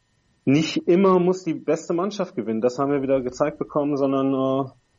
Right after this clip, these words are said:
die Mannschaft, die dann auf einer Welle reitet. Barcelona geht da rein, drei null gewonnen und, äh, komm, wir packen das schon. Packen sie eben nicht. Wenn's nicht läuft, dann läuft's nicht. Und, ähm, ich weiß nicht, ob Sie das gesehen haben. Es gibt ein ganz, ganz fantastisches Video dazu auf, ähm,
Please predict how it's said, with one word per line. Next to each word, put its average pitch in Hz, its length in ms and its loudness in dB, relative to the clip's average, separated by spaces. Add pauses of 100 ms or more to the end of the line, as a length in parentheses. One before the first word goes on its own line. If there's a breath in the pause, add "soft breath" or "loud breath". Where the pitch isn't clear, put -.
(320)
die 151 120 4
Mannschaft, 143 420 2
die 139 60 4
dann 135 160 2
auf 131 100 -2
einer 131 220 4
Welle 143 260 4
reitet. 185 320 -2
Barcelona 135 480 2
geht 127 160 2
da 131 80 4
rein, 135 340 2
drei 123 260 2
null 127 200 2
gewonnen 135 600 4
und, 117 240 0
äh, 110 220 2
komm, 123 200 -2
wir 113 120 0
packen 139 280 -4
das 131 140 -4
schon. 160 440 -4
Packen 156 240 0
sie 147 120 0
eben 151 180 2
nicht. 208 300 0 (160)
Wenn's 127 220 0
nicht 135 140 -2
läuft, 139 240 4
dann 139 80 2
läuft's 151 300 2
nicht. 98 220 -6 (360 soft breath)
Und, 127 400 2
ähm, 113 220 -2
ich 113 140 -8
weiß 147 220 2
nicht, 131 120 0
ob 120 140 -4
Sie 113 360 -2 (440)
das 110 240 -4
gesehen 127 320 2
haben. 104 80 -2
Es - 100 -16
gibt 120 140 -6
ein 101 160 -8
ganz, - 260 -2
ganz 127 220 -8
fantastisches - 760 -8
Video 127 220 0
dazu 113 420 0
auf, 107 180 0
ähm, 107 440 -4